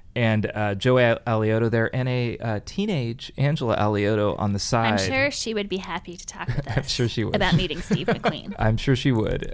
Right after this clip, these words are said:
Speaker 1: um, but I was thrilled to see that. Um, another little thing, so he did that, and he was, um, actually, you know, a lot of the people that I was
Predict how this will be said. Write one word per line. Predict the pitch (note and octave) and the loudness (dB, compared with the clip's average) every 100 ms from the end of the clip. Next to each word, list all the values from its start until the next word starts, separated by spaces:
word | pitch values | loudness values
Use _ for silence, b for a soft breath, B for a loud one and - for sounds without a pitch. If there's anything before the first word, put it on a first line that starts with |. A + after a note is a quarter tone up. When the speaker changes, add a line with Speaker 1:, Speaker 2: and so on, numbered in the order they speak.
| - | 0
Speaker 1:
um, | G#2 F#2+ G#2 | 0 0 2
but | A#2+ | 4
I | |
was | A2+ G#2+ - - - - - | 4 4 0 -6 -12 -20 -6
thrilled | - A#2 G#2 | 2 4 4
to | G#2+ | 0
see | - G#2 | 0 0
that. | F2+ F2+ F#2 B B B B | 0 -4 -6 B B B B
Um, | A#2+ A2+ - | 4 4 6
another | D3 G#3+ A3+ | 6 8 8
little | G#3 | 6
thing, | G3 E3 D#3 | 6 4 4
so | D#3+ | 2
he | C#3+ | 2
did | D#3 F#3 | 2 2
that, | A#2 G2+ G2+ - | 4 4 2 0
and | A2 A2 | -2 -2
he | G#2+ B2 | -2 0
was, | A#2 A2 - - | 0 0 -4 -4
um, | G#2 G2 G2+ | -2 -2 -4
actually, | - A#2 - B2+ A#2+ | -4 -2 -2 -2 0
you | A2 | 0
know, | G#2 | 2
a | |
lot | G2+ A#2 | 2 0
of | A2+ | 0
the | |
people | A2+ G#2+ G2+ | -4 -2 -2
that | G2 | 0
I | |
was | G2+ - | -2 -6